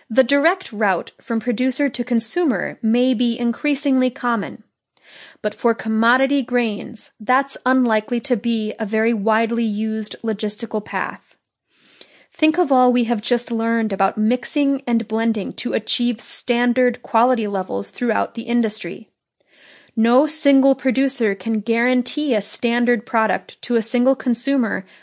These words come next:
at all points in time. This is the strength of the commodity grain markets,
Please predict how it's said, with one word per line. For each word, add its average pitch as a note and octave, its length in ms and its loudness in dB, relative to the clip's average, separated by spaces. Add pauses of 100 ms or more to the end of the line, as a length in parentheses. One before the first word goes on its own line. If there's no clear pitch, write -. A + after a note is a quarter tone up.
(120)
at - 180 -4
all A3+ 220 4
points G#3 340 -6
in G3+ 140 -4
time. - 420 -4 (1200)
This A#3 320 2
is C4 200 0
the B3+ 100 6
strength - 800 -2
of G#3+ 160 0
the A3+ 80 0
commodity A3 560 0
grain G3+ 340 -4
markets, - 720 -4